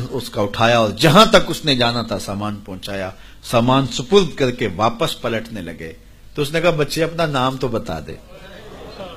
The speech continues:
लोग कहेंगे कि मक्का छोड़ आई हो तो बताऊंगी एक जादूगर के दुख से छोड़ आई हूं।" तो वो कितना बुरा भला कहेंगे शहर मक्का को कि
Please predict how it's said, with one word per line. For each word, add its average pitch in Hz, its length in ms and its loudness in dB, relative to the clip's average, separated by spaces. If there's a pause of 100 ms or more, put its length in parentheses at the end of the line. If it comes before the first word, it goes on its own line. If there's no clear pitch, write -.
(160)
लोग 151 580 10
कहेंगे 185 440 10
कि 170 140 6
मक्का 147 380 6
छोड़ 160 300 8
आई 131 180 8
हो 113 160 6 (160)
तो 131 60 2
बताऊंगी 175 600 8
एक 127 200 2
जादूगर 120 640 8
के 117 180 -2
दुख 123 260 0
से 113 140 -2
छोड़ 95 280 -8
आई 76 120 -8
हूं।" 87 120 -10 (840)
तो 120 60 -4
वो 117 80 2 (120)
कितना 165 300 4
बुरा 135 280 8
भला 117 300 4
कहेंगे 107 440 0
शहर 104 360 2
मक्का 95 360 -6
को 85 180 -10 (760)
कि 107 120 4